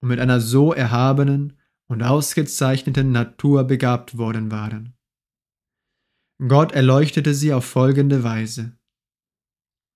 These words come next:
Zuerst empfingen sie eine sehr eindrucksvolle Erkenntnis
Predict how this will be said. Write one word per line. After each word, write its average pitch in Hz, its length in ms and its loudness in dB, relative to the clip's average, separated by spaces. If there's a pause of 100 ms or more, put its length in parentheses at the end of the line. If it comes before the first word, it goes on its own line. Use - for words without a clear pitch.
(460)
Zuerst 143 460 0
empfingen 147 460 4
sie 143 220 2
eine 139 220 2
sehr 135 300 2
eindrucksvolle 135 720 0
Erkenntnis 131 840 -4